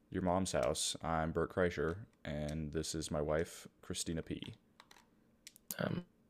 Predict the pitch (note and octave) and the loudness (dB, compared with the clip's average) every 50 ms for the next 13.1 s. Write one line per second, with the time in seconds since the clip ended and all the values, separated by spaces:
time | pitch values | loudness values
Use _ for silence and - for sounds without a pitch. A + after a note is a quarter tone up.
0 | - - - - - - - - - G2 G2 F#2+ F#2 F#2 F#2 - - - F#2+ F#2+ | -20 -20 -20 -20 -20 -14 -2 4 6 8 10 10 10 10 8 8 8 8 10 10
1 | F#2+ G2+ G#2 G2+ - - - - - - _ - - _ _ _ _ - _ _ | 10 10 10 6 0 -8 -16 -18 -18 -18 _ -20 -20 _ _ _ _ -20 _ _
2 | _ _ _ _ _ _ _ _ - F2 C#2 B1+ D#2 - - - E2 E2 - - | _ _ _ _ _ _ _ _ -6 -4 -2 -2 -2 -4 -4 -4 -6 -6 -4 -4
3 | - - - D2+ C#2+ - - G2 - _ _ - _ _ _ _ _ _ _ _ | -6 -2 -2 -2 -2 -2 -4 -8 -10 _ _ -20 _ _ _ _ _ _ _ _
4 | _ _ _ _ _ _ _ - - _ _ _ _ _ _ _ _ _ _ _ | _ _ _ _ _ _ _ -20 -20 _ _ _ _ _ _ _ _ _ _ _
5 | _ _ _ - - A#2 - - - A2+ G#2+ G2 - - - - - - _ - | _ _ _ 0 4 4 6 6 8 8 8 8 6 4 -4 -18 -20 -20 _ -10
6 | - - - G#2+ G#2+ A2 B2 C#3+ D3+ D3+ D3 - - E2 E2+ D2 C#2+ D2 D2+ - | -8 0 4 4 6 6 6 4 2 0 -4 -4 0 2 2 2 2 0 0 0
7 | D2+ D#2+ E2 D#2 - - - _ - - _ _ _ _ _ _ _ _ _ _ | -2 -2 -2 -2 -4 -8 -10 _ -20 -20 _ _ _ _ _ _ _ _ _ _
8 | - - - - - - - F2+ - - - G2+ F2+ E2+ D#2+ D2+ - - - F#2 | -20 -20 -20 -20 -16 -10 -6 -4 -4 0 2 4 4 4 2 0 -2 -6 -4 -4
9 | E2+ - F2 E2 - - - - - - - - - _ _ - - _ _ _ | -2 -2 -2 -2 -2 -6 -6 -6 -6 -8 -8 -8 -12 _ _ -20 -20 _ _ _
10 | - - - - - - - A#2 G#2+ G2+ - - - - - - - - - - | -6 -6 -4 -4 -4 4 6 8 8 8 8 6 6 6 4 0 2 2 0 0
11 | - - - - - - - - B2+ - - - - - - _ - - - - | -2 -6 -6 -2 -2 -2 -4 -6 -12 -16 -16 -20 -20 -20 -20 _ -10 -10 -10 -10
12 | - - - D#2 D#2+ D#2+ D#2+ D#2 - - - - A#1+ - C#2+ D2+ - - - - | -8 -6 -6 -6 -2 -4 -4 -2 -2 -4 -4 -2 -2 0 0 0 0 -2 -6 -4
13 | - - | -4 -6